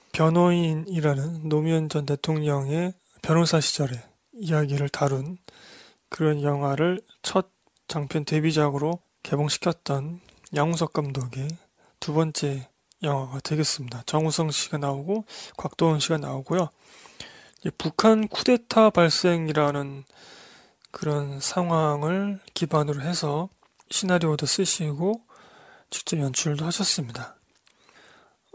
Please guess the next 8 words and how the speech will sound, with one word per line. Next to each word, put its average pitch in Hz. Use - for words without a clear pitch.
어, 175
재미나게 196
봤고요. 160
지금 165
연말이고 160
또 170
곧 160
있으면 160